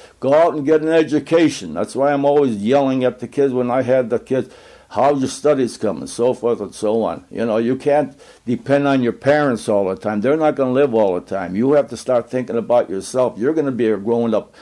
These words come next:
one of these days. So you better get educated. You better start thinking about getting a good job and so forth and so on. As far as the athletes,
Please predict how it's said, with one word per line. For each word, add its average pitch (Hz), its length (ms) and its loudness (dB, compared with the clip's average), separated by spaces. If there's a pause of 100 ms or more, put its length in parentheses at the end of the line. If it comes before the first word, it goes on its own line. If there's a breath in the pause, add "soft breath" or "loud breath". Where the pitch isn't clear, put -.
(140 loud breath)
one 110 220 -2
of 107 140 -2
these 90 240 -4
days. 92 380 -4 (240 loud breath)
So - 140 -4
you 131 220 4
better 156 260 2
get 117 320 -2
educated. 101 640 -2
You 151 160 2
better 151 260 0
start 117 400 -2
thinking 117 380 -4
about 107 320 0
getting 101 340 -2
a 87 40 -8
good 90 300 -6
job 101 380 -2
and 87 100 -10
so 104 240 -4
forth 98 320 -8
and 90 120 -10
so 95 300 -4
on. 82 100 -6 (340 loud breath)
As - 180 -6
far 156 280 4
as 151 100 0
the 139 180 4
athletes, 120 640 0